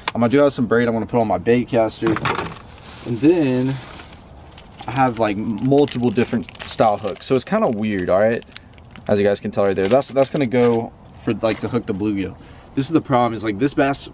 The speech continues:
Bass Pro Shops. This Walmart here has a lot of saltwater stuff, and they really didn't have what I needed. So I just kinda got what, you know, I think might work.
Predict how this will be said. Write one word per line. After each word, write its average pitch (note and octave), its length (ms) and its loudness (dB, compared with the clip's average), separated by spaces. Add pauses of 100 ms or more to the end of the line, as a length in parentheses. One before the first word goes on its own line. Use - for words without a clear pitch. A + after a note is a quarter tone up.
Bass F#2+ 400 -10
Pro E2 140 -12
Shops. - 300 -12 (340)
This D#3 180 2
Walmart B2+ 560 2
here G#2 380 0 (200)
has A2+ 120 -4
a G#2+ 60 -2
lot A2 180 0
of A2 60 -8
saltwater A2 380 -2
stuff, A2+ 460 -2
and G#2 100 -6
they G#2 140 -4
really C#3 220 6
didn't B2+ 160 -2
have A2+ 160 0
what G#2+ 100 -2
I G2+ 100 2
needed. C3 460 4 (340)
So - 120 -6
I A2 40 -2
just G#2+ 120 -8
kinda C#3+ 220 0
got A2 360 0
what, G#2+ 240 -2 (180)
you A#2 100 -8
know, G2+ 100 -6
I F#2+ 80 -6
think A2 340 -6
might F#2+ 220 -4
work. G2+ 400 -4